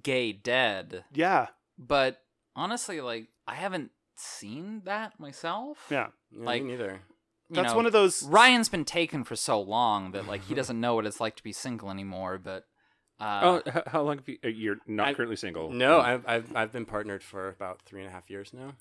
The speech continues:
Speaker 4: Oh, great.
Speaker 3: Yeah.
Speaker 1: He doesn't remember what it's like.
Speaker 2: Yeah, no, so I think that's one of those stereotypes that it's e-, like, that's within the gay community that people have is that, yeah, once you become thirty, you can't date anymore, or that, and that's just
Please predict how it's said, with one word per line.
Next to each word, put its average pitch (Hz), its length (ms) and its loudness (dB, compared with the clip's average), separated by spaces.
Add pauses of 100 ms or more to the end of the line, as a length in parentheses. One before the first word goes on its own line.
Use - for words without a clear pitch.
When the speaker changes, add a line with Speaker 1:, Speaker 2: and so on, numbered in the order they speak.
(120)
Speaker 4:
Oh, 139 120 -6
great. - 260 -8 (300)
Speaker 3:
Yeah. 110 640 -6 (160)
Speaker 1:
He - 160 -14
doesn't 117 240 -10
remember 107 340 -12
what 87 120 -16
it's - 240 -20
like. - 400 -20 (360)
Speaker 2:
Yeah, 240 180 8
no, 175 240 4
so 202 140 0
I 190 40 6
think 220 120 -2
that's 214 180 2
one 190 120 2
of 170 60 4
those 156 140 4
stereotypes 139 680 6 (400)
that 160 220 6 (380)
it's 170 200 0
e-, 180 160 -4
like, 165 400 4
that's 160 280 4
within 151 400 -2
the 147 80 -2
gay 123 200 -2
community 117 420 -8
that 113 200 -8
people 127 320 0
have 120 460 2
is 120 220 -4
that, 117 360 -4 (580)
yeah, 139 140 2
once 135 280 -2
you 135 160 -4 (500)
become 135 240 -2
thirty, 170 320 6
you 131 180 -6
can't 131 380 -2
date 147 200 4
anymore, 135 500 4
or 123 180 0
that, 120 180 0
and 143 140 0
that's 127 180 -2
just - 260 -4